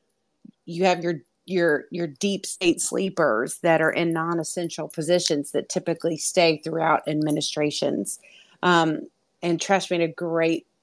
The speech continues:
great point earlier. I hope I'm not rubber banding too much. Um, great point earlier. If you don't,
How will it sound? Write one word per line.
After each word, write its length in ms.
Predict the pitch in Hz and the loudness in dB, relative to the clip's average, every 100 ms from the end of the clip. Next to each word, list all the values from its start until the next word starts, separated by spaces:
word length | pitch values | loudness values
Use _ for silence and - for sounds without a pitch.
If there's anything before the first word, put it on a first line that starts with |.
| - | -6
great 420 | 175 165 165 - | 0 2 2 -4
point 680 | - 170 151 147 - - - _ _ _ _ | -6 -2 -2 -4 -8 -14 -14 _ _ _ _
earlier. 640 | 196 220 208 147 101 160 175 _ _ - | 4 6 6 6 4 2 -2 _ _ -2
I 60 | 175 | 2
hope 160 | 190 | 6
I'm 140 | 180 165 | 6 4
not 160 | - | 0
rubber 180 | 156 151 | -2 -2
banding 380 | 156 151 151 160 | -2 -2 -4 -6
too 160 | - | -4
much. 420 | 151 143 - - - _ - - | -2 -2 -4 -10 -12 _ -20 -6
Um, 400 | - 165 160 156 - | 2 2 2 0 0
great 240 | 196 - | 0 0
point 300 | - 196 165 | -4 -4 0
earlier. 400 | 196 208 175 151 | 0 0 0 0
If 200 | - - | -2 -6
you 80 | 208 | -2
don't, 200 | 202 | 0